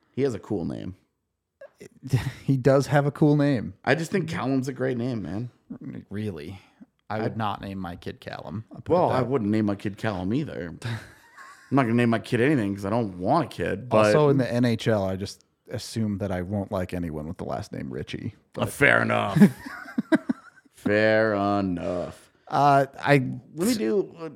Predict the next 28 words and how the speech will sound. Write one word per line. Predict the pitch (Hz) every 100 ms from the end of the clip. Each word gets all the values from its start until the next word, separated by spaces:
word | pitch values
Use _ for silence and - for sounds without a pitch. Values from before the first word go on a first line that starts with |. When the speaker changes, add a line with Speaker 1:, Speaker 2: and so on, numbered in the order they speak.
| 85 180
Speaker 1:
I'm | 214
curious, | 196 - 262 233 -
uh, | 226 220 214 175
we | 190
started | - 233 208
to |
get | 196 190
into | 180
this | 170 160
part | - 160
of | 156
the | 151
draft | 151 156 147 -
here. | 156 151
Do | 147
we | 156 180
consider | - 180 - 202 196
a | 180
goaltender | 185 185 185 180 185 185
for | 175
these | 170 156
teams | 165 156 156
that | 143
have | 131 131 127
multiple | 110 117 - - 117
picks? | 117 117 117 -
The | -
Columbuses, | 107 107 104 107 107 113 113 104 -